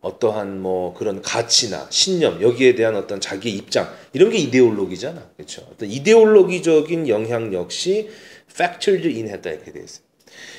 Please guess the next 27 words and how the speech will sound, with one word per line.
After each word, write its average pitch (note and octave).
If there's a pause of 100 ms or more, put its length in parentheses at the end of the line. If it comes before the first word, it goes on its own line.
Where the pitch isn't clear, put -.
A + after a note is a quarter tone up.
(160)
지금 A#3
이 G#3+
위치적으로 G#3
볼 A#2
때 A2
팩터가 A3+
동사로 D3+
쓰인 B2+
거는 A#2+
자명합니다. G#2 (240)
그렇죠? - (560)
그래서 E3+
사전에서 F#3+
우리가 G#2
팩터를 D3+
찾아보니까는, G#2+ (400)
사전에 G#3+
여러분들이 A#2
만약에 G2
집에 G#2+
가서 G2+
팩터를 C#3+
찾아보면은 A2+
이렇게 B2
돼 G2
있을 F2
거예요. D#2